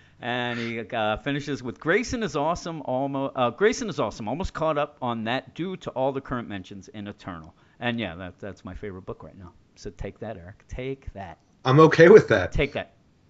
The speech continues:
Speaker 1: And Brandon signs off Brandon,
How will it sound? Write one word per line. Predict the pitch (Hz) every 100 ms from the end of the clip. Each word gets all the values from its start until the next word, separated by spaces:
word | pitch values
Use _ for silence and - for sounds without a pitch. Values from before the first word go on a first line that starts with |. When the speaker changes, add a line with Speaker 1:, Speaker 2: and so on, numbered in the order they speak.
| _ _ _ _
Speaker 1:
And | 120 113 107
Brandon | 127 135 147 151 147 _ _
signs | - 135 123
off | 123 117
Brandon, | 165 220 269 277